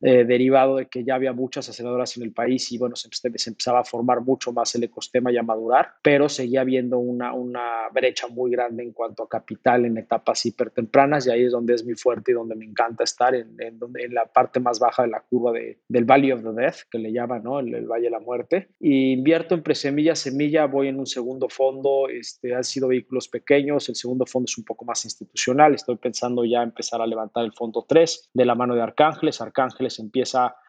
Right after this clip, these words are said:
como un brazo derecho del fondo para, eh, eh, crear syndicates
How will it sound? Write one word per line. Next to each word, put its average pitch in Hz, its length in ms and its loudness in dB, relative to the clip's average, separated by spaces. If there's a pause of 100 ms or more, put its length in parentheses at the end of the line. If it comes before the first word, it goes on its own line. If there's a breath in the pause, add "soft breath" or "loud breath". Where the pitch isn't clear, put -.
(220 soft breath)
como 120 260 -2
un 127 240 0
brazo 127 360 2
derecho 123 400 -2
del 113 140 -8
fondo 131 520 0
para, 113 460 -2
eh, 117 360 -8
eh, 117 260 -4
crear 131 280 2
syndicates 139 840 -6